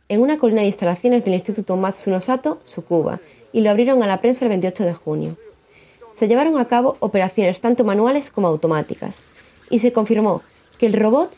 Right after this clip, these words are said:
podía caminar de forma estable por pendientes y obstáculos. En el futuro, el instituto seguirá verificando si el robot puede patrullar zonas boscosas y transportar carga, y utilizará los resultados de la investigación y desarrollo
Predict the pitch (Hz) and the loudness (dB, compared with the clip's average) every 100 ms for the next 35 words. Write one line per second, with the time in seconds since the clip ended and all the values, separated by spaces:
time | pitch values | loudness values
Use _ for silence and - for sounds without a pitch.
0 | - 202 220 269 247 196 214 277 220 208 | -2 2 4 2 2 2 2 2 0 0
1 | 220 196 185 277 294 302 233 208 202 233 | 0 0 -2 -2 0 0 -2 -2 0 2
2 | 254 247 180 - 160 - 175 175 - _ | 0 -2 -4 -4 -8 -6 -8 -10 -16 _
3 | _ _ _ - 220 220 247 247 311 320 | _ _ _ 0 2 2 0 0 2 0
4 | - 214 214 208 220 240 233 - 196 214 | -2 0 0 0 -2 0 0 0 0 2
5 | 214 196 - 202 262 285 277 - 214 185 | 2 0 -2 -2 0 0 -2 -2 -2 -2
6 | 196 185 180 - _ 233 226 208 180 190 | -2 2 0 -2 _ 0 0 0 -2 0
7 | 226 302 302 - 254 254 190 170 - 170 | 2 0 -4 -2 0 2 0 -2 -2 -2
8 | 165 170 - 208 202 190 - 202 247 247 | -2 -12 -6 -4 -2 -4 -4 -2 -2 -2
9 | 160 143 143 147 _ _ _ _ _ - | -4 -4 -6 -10 _ _ _ _ _ -2
10 | 254 247 233 233 247 226 190 214 202 226 | -2 2 0 2 0 2 0 -4 0 0
11 | 202 208 190 - 190 185 214 175 170 175 | 2 0 0 -2 -4 0 0 2 0 0
12 | 214 294 311 | 0 0 0